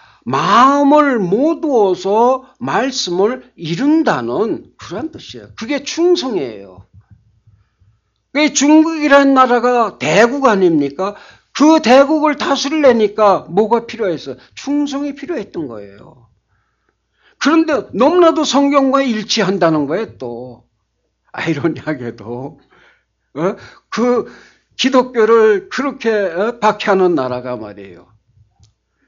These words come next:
어쨌든 이 충성이란 단어는 진실이라는,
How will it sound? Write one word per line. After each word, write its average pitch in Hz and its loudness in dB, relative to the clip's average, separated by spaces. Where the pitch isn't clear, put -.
어쨌든 302 2
이 311 2
충성이란 302 2
단어는 233 -2
진실이라는, 262 0